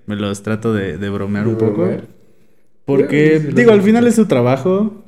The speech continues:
Speaker 1: pero, nah, también a uno ya le cansa que le estén marcando
Speaker 2: Sí.
Speaker 1: cada rato.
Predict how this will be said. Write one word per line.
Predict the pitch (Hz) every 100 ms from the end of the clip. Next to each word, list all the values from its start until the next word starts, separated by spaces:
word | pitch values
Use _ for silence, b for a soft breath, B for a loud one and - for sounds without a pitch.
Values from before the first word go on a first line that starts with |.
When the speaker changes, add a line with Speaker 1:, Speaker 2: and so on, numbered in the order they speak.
| _
Speaker 1:
pero, | - 147 151 151 151 151 156 156 156 -
nah, | 156 135 127 123
también | 123 131 139
a | 135
uno | 131 127
ya | 113 107 104
le | 104 101
cansa | 107 117
que | 101
le |
estén | 98 101 101
marcando | 95 - 104 98
Speaker 2:
Sí. |
Speaker 1:
cada | 101 95
rato. | 95 -